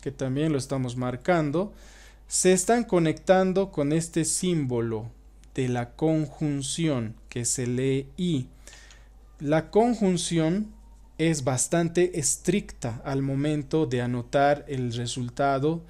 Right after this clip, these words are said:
de esa conexión que tenemos entre dos proposiciones.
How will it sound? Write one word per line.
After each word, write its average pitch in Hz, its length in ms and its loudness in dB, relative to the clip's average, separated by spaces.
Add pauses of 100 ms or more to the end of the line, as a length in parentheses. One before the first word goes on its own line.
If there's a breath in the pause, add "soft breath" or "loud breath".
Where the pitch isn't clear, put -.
(300 loud breath)
de 123 420 -2
esa 135 240 -2
conexión 135 760 -2
que 135 120 -6
tenemos 135 800 -4 (240 soft breath)
entre 131 340 -4
dos 147 300 2
proposiciones. 131 1080 -2